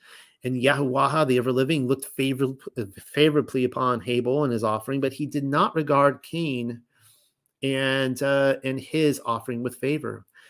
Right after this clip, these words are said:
Cain, therefore, was very angry, and his countenance fell. Then Yahweh, the ever-living, asked Cain,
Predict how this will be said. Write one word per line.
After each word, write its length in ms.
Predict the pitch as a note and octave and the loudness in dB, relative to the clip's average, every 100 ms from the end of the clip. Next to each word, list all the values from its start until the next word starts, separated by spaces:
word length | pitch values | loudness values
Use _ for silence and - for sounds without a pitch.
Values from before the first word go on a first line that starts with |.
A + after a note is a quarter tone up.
| _ - | _ 2
Cain, 200 | D#3 D#3 | 4 8
therefore, 340 | D#3 E3+ D#3 | 6 6 6
was 160 | D#3 C3 | 6 4
very 280 | F3 E3+ D#3 | 2 2 4
angry, 480 | E3+ G#3+ F#3+ B2+ | 4 6 4 4
and 80 | A#2 | 0
his 120 | A#2+ | -2
countenance 500 | - D3 D#3 D3+ D3+ | -2 -4 -2 -2 -4
fell. 580 | - - C#3+ F3+ G#2+ - _ _ - _ | -4 0 2 2 0 -10 _ _ -20 _
Then 200 | C3+ C#3 | 2 2
Yahweh, 720 | B2+ C#3 C3+ D3 C3+ C#3 E3+ | 2 0 2 2 4 4 4
the 120 | C#3+ | 4
ever-living, 500 | C3+ C3 B2+ C3 D#3+ | 2 2 0 0 0
asked 220 | B2 B2+ - | 0 0 -2
Cain, 400 | C#3+ C#3+ C#3+ | -2 -2 -2